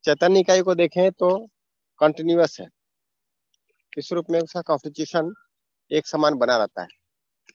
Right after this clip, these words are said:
गठन एक समान बना रहता है। और शून्य को देखें जो क्रिया शून्य है, असीम है, तो एवर है।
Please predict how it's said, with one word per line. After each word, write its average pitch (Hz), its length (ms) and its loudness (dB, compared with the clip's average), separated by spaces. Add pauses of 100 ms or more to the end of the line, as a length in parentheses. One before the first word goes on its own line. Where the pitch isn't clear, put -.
(500)
गठन 123 400 -6
एक 127 120 -8
समान 127 240 0
बना 101 200 -2
रहता 90 240 -8
है। 92 80 -20 (1000)
और 143 320 0
शून्य 202 340 0
को 208 140 0
देखें 175 280 -4
जो 170 100 -4
क्रिया 147 260 -2
शून्य 165 320 -4
है, 156 100 -8
असीम 156 360 -6
है, 143 140 -6
तो - 140 -12 (100)
एवर 156 300 0
है। 85 80 -18